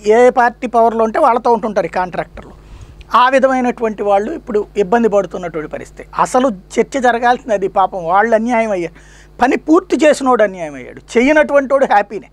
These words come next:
వాడు మొబిలైజేషన్ అడ్వాన్స్ తీసుకున్నాడు, వాడి మీద ఏ కేసులు లేవు, వాడు హ్యాపీగానే తిరిగేస్తున్నాడు. పని పూర్తి చేసినటువంటి నిజమైనటువంటి కాంట్రాక్టర్లు మాత్రం అన్యాయానికి గురయ్యారు.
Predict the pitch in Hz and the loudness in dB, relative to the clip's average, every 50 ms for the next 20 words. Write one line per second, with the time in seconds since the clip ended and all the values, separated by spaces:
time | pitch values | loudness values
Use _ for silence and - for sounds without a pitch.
0 | _ _ _ _ _ _ _ - 190 196 208 202 196 202 214 226 240 240 240 226 | _ _ _ _ _ _ _ -4 -2 -2 0 0 -2 -2 0 0 0 2 0 0
1 | - - 220 208 196 220 220 220 - 226 202 - - - 214 214 220 226 247 220 | -2 -4 -6 -4 -2 -2 -4 -4 -4 -10 -14 -14 -12 -10 -6 -4 -2 0 2 2
2 | 202 196 190 208 220 214 220 202 190 202 202 - 208 208 - - 196 208 214 208 | 0 0 -2 -4 -4 -2 0 0 0 0 -2 -2 -2 -4 -4 -4 -6 -4 0 0
3 | 214 233 226 208 196 180 185 180 196 190 220 196 202 202 202 202 180 175 180 175 | 2 2 2 2 2 2 0 -2 -2 -2 -2 -2 -2 -2 -2 -2 -4 -2 -2 -2
4 | 156 - - - 151 139 - - - - - - - - - - - - - - | -2 -4 -6 -16 -20 -20 -20 -20 -20 -20 -20 -20 -20 -20 -20 -20 -20 -20 -20 -4
5 | - - 214 262 320 - - - 277 285 349 - - - - 269 - 302 277 269 | 0 0 0 2 0 -2 -2 2 2 2 2 2 -2 -6 -6 -2 2 2 2 2
6 | - - 269 262 208 254 254 254 247 247 233 - - 262 226 233 220 247 240 254 | 2 0 -2 -2 -2 -2 -2 0 0 -2 -4 -4 -4 -2 0 0 0 0 0 0
7 | 254 247 247 247 - 240 233 233 214 - 233 - 220 202 208 214 - - 226 208 | 0 0 0 -2 0 0 -2 -2 -2 -6 -6 -2 0 0 0 -2 -4 -6 -4 -6
8 | - - - 196 202 190 196 190 175 - 233 262 - - 214 214 220 220 208 202 | -6 -6 -8 -10 -8 -6 -6 -6 -6 -6 -6 -6 -6 -4 -4 -2 -2 0 -2 -2
9 | 185 180 156 160 151 143 127 113 - | -4 -6 -8 -8 -8 -8 -10 -14 -16